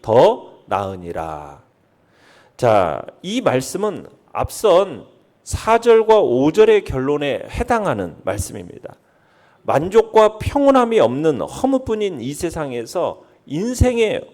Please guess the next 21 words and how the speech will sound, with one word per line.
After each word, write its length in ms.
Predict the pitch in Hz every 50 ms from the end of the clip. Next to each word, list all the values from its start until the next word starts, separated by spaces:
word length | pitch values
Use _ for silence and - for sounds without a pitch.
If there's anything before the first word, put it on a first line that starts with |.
| _ -
허무를 440 | - - - 311 302 302 285 277 -
극복할 500 | - - - - 185 185 185 - 185 180
수 120 | - 190
있는 200 | 180 175 170 160 -
최선의 680 | - - - 311 330 349 330 - 294 311 302 285 285
방법이 480 | - - - 131 139 147 147 147 156 139
뭔가? 560 | 104 101 120 143 165 208 196 135 - - - - _ _ _ _ _ _ _ _
지금 200 | - 214 208 165
이것을 580 | 143 147 185 214 202 - - 139 104 71 - - - - _
말씀하고 560 | - 127 131 - - 139 139 117 98 107 95
있는 220 | 87 82 85 82
거예요. 260 | - - - - 123 _ _ _ _ _ _ _ _ _ _ _ _ _ _ _ _ _ _ _
한마디로 800 | - - 226 240 254 240 208 208 220 214 160 101 71 - - - _ _ _ _ _ _ _ _ _ _ _ _ _ _ _ _ _ _ _
조금 500 | - - 202 208 208 240 233 185 - -
적게 480 | - - - - 143 - - 277 277 -
가질지라도, 720 | - 139 135 - 127 123 117 - - - 87 80 - - _ _ - - _ _ _ _ _ _ _ _ _ _ _ _ _ _ _ _
조금 220 | - - 202 185 185
적게 360 | - - 117 - - 175 131
가질지라도 580 | 110 113 104 101 87 - - - - - _ _ _
스스로 460 | - - - - 240 - 311 302 -
만족하고 560 | 156 127 92 101 - - - - - - 82